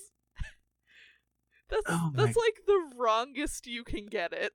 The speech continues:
Speaker 1: <laughs>
Speaker 2: I just, I feel like at some point, like, that's day three where, like,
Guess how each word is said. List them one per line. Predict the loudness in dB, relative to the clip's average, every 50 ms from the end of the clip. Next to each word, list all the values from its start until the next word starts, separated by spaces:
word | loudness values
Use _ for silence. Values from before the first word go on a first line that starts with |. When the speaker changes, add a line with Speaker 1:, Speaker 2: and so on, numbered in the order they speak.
| _
Speaker 1:
<laughs> | 0 0 0 -2 -10 -14 -18 -20 -20 -20 -20 -20 -20 -20 -20 -20 -18 -18 -16 -18 -18 -12 _ 0
Speaker 2:
I | 2 2
just, | 4 4 6 6 6 6 4 0 -6 -4
I | -2 4 4 4
feel | 6 8 8 10 12
like | 12 10 10 8
at | 4 4
some | 6 8 8 8 8
point, | 8 8 6 6 6 6
like, | 4 6 8
that's | 8 8 8 6 2
day | 2 4 4 4 4
three | 4 0 -4 -2 0 2 4 4 4 2
where, | 2 2 4 4 4 4
like, | 4 4 4 4 2 -2 -8 -18